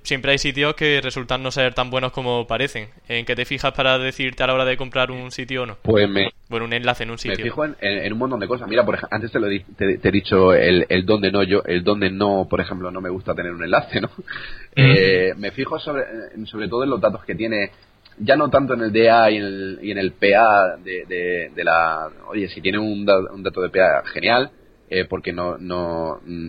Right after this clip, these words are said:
Speaker 2: el page rank de esa página en sí no lo vamos a conocer porque lo va a conocer Google, más, eh, eh, exactamente, ¿no? Porque tenemos que
Speaker 1: Hmm.
Speaker 2: medir los enlaces, eh, externos que tiene esa página. Bueno,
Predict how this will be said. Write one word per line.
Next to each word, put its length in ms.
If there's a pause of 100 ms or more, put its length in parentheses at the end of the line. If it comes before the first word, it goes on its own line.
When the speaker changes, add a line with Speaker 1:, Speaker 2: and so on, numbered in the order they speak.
Speaker 2:
el 220
page 260
rank 240
de 160
esa 240
página 360
en 120
sí 160
no 100
lo 60
vamos 240
a 60
conocer 360
porque 220
lo 80
va 120
a 20
conocer 320
Google, 400
más, 240
eh, 280 (380)
eh, 300
exactamente, 520
¿no? 140 (320)
Porque 220
tenemos 200 (160)
que 120
Speaker 1:
Hmm. 20
Speaker 2:
medir 180
los 160
enlaces, 400
eh, 220
externos 720
que 140
tiene 400
esa 160
página. 260
Bueno, 160